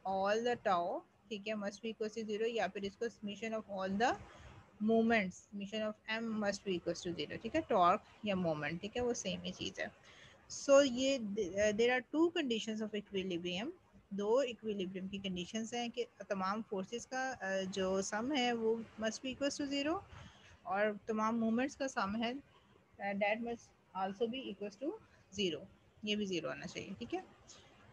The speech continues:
अच्छा, अब इसमें क्या है, simply आपने, अ,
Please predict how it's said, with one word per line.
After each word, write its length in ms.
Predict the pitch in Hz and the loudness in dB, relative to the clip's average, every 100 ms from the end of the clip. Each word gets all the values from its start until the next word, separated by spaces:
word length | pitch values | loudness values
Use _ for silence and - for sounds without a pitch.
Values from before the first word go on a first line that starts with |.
| - - | -20 -10
अच्छा, 260 | 185 - | -6 -4
अब 240 | 180 208 202 - | -2 0 0 -2
इसमें 360 | 247 277 294 | -2 0 2
क्या 140 | 285 285 | 4 6
है, 120 | 285 | 4
simply 400 | 285 254 262 262 | 2 0 2 6
आपने, 400 | 220 214 240 | 6 6 4
अ, 80 | 262 | 2